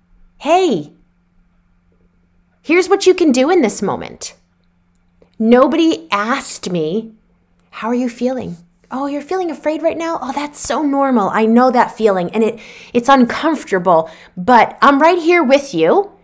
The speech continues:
and you don't have to go far from me. We can do this together." And then after the event, talking through that experience with the child. That's what I would do with my own children,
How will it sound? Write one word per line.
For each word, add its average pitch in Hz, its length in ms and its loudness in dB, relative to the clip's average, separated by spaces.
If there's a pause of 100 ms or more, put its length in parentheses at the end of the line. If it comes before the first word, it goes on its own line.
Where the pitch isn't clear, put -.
(360)
and 254 500 2
you 214 200 0
don't 294 180 4
have 285 220 0
to 262 80 -4
go 214 160 4
far 240 340 6
from 277 260 0
me. 277 180 -2
We 240 140 2
can 196 160 -2
do 185 160 0
this 160 220 -6
together." 247 800 2 (1600)
And 254 180 4
then 233 280 4
after 330 420 4
the 233 160 2
event, 220 640 2 (800)
talking 277 480 4
through 269 580 2
that 175 320 2 (520)
experience 190 760 0
with 175 80 -8
the 165 80 -6
child. - 480 -6 (300)
That's 339 240 2
what 370 100 6
I 349 40 8
would 302 100 2
do 269 100 2
with 233 120 4
my 196 140 4
own 233 180 6
children, - 480 -10